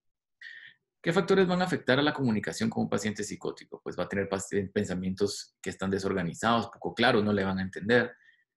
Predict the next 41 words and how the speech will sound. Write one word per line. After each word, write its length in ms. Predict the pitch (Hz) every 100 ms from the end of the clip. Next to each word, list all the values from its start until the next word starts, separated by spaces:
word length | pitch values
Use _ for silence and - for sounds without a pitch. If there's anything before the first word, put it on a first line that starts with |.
| _
El 120 | 98
paciente 340 | 101 98 98 -
puede 200 | - 98
compartir 440 | 95 - - 87
creencias 380 | - 92 95 87
que 80 | -
son 260 | - 90
bizarras 640 | 90 82 - 92 143 92 85
o 40 |
extrañas 440 | 80 - 98 95
para 180 | - -
ustedes. 720 | - - 120 117 110 - - _
Puede 180 | - 101
que 120 | 90
no 160 | 90 90
quiera 240 | 107 104
hablar 380 | 92 101 123 127
porque 220 | 101 -
esté 340 | 87 - 95 92 -
paranoide, 640 | - 98 90 104 123 113 113 - - _
como 260 | 110 104
van 180 | 98 101
a 60 | 104
verlo 260 | 104 107
más 220 | 104 98 110
adelante 340 | 95 90 95
en 80 | 107
los 160 | 101
videos 440 | - 85 110 131 98
de 140 | 82
evaluación 540 | 73 80 67 - 104 107
y, 220 | 95 87
y 300 | 90 90 -
seguimiento 640 | - 87 90 95 95 95
de 220 | 80 90 87
M 180 | 90
H 220 | 90 - 90
gap 200 | 95 -
de 80 |
paciente 400 | 90 - - 175
psicótico. 640 | - - 240 240 - 135